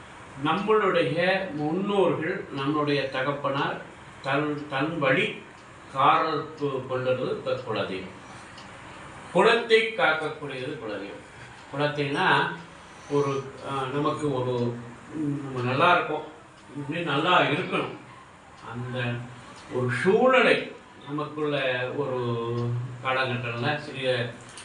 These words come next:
நமக்கு சின்னதா உடம்புக்கு கொஞ்சம் ஆகலை, கொஞ்சம் காய்ச்சல் அடிக்கி, கொஞ்சம் மண்டை கணக்கு, கொஞ்சம் கை காலெல்லாம் உளைச்சல் எடுக்கு அப்படிங்கும்போது, "எப்பா குலதெய்வமே,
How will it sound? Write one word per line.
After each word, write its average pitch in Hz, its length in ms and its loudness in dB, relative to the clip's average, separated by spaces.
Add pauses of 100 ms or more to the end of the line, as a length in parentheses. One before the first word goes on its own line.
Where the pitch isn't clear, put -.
(160)
நமக்கு 127 300 -2
சின்னதா 139 640 2 (200)
உடம்புக்கு 151 500 2
கொஞ்சம் 127 260 -2
ஆகலை, 117 560 -2
கொஞ்சம் 123 320 -4 (280)
காய்ச்சல் 139 380 2
அடிக்கி, 120 540 -2 (520)
கொஞ்சம் 139 300 0
மண்டை 131 340 0
கணக்கு, 117 520 -2 (440)
கொஞ்சம் 127 240 -4
கை 143 220 2
காலெல்லாம் 120 560 0 (140)
உளைச்சல் 131 380 2
எடுக்கு - 380 -10 (140)
அப்படிங்கும்போது, 123 1080 -2 (600)
"எப்பா 139 340 2
குலதெய்வமே, 135 840 0